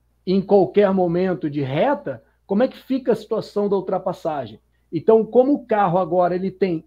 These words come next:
um maior, uma maior ênfase elétrica,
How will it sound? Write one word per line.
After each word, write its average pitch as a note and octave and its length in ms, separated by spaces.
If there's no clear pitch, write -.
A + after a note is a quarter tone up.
um G3+ 380
maior, G#3+ 580
uma G#3+ 160
maior G#3+ 400
ênfase E3+ 640
elétrica, E3+ 760